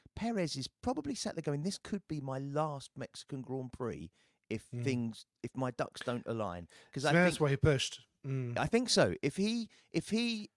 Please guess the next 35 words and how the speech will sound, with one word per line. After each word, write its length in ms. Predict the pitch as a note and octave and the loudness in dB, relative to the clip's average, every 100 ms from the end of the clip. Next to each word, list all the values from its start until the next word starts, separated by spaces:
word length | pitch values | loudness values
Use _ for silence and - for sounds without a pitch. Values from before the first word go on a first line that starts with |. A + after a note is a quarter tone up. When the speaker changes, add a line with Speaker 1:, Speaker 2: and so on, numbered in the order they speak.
| - | 2
Speaker 1:
is 180 | F3+ | 2
in 80 | C3+ | 0
the 60 | - | -4
car 200 | C3+ A#2 | 0 0
next 240 | G#2 - | -2 -6
year, 180 | F2 E2+ | -4 -4
which 220 | A#2+ - - | -4 -6 -8
I 80 | - | -4
think 160 | G#3 - | -2 4
all 240 | F#3 E3+ | 4 6
of 80 | A#2+ | 2
us 160 | A2+ | -2
now 280 | A#2+ G#2+ G#2 | -4 -2 -4
are 80 | - | -6
pretty 260 | - A#2+ E2 | -6 -6 -6
certain 320 | - E2 D#2+ | -6 -6 -6
he 80 | F#2 | -2
will 220 | B2 A2+ | 0 0
be, 260 | E2 C#2 - _ _ _ _ | -2 -10 -16 _ _ _ _
it 100 | - | -6
doesn't 240 | G3 A3 | -2 -2
mean 140 | G3+ G3 | -2 -2
to 120 | E3+ | -2
say 180 | - F#3+ | -2 0
he'll 120 | E3+ | -2
be 160 | F3 F3 | -2 -4
in 100 | D3+ | -4
the 60 | |
car 300 | - E3 D#3+ | -6 -6 -8
for 100 | - | -6
the 100 | C3 | -8
whole 260 | B2 - C3+ | -4 -6 -6
season 500 | - C#3+ B2 G#2 F2 | -6 -4 -4 -4 -6
if 100 | F2 | -8
things 360 | - G#2+ G#2+ | -6 -4 -4